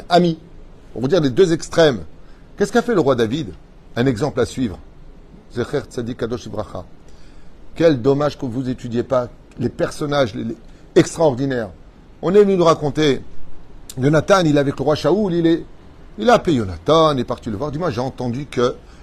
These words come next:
est-ce que tu peux m'expliquer que, est-ce que quand t'es un vrai ami, tu fais pas le mec qui est fâché. Tu prends le téléphone et t'appelles. Tu vérifies. Qu'est-ce que c'est de recevoir du Lachon Hara ? Vous le savez tous, on en a parlé, reparlé, re, re, re, re, re, re, re, mais malheureusement, ça se répète tous les jours.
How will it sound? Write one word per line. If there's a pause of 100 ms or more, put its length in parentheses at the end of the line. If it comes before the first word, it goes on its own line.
est-ce
que
tu
peux
m'expliquer
que, (260)
est-ce
que (480)
quand
t'es
un
vrai
ami, (640)
tu
fais
pas
le
mec
qui
est
fâché. (580)
Tu
prends
le
téléphone
et
t'appelles. (320)
Tu
vérifies. (680)
Qu'est-ce
que
c'est
de
recevoir
du
Lachon
Hara ?
Vous
le
savez
tous,
on
en
a
parlé,
reparlé,
re,
re,
re,
re,
re,
re,
re,
mais
malheureusement,
ça
se
répète
tous
les
jours.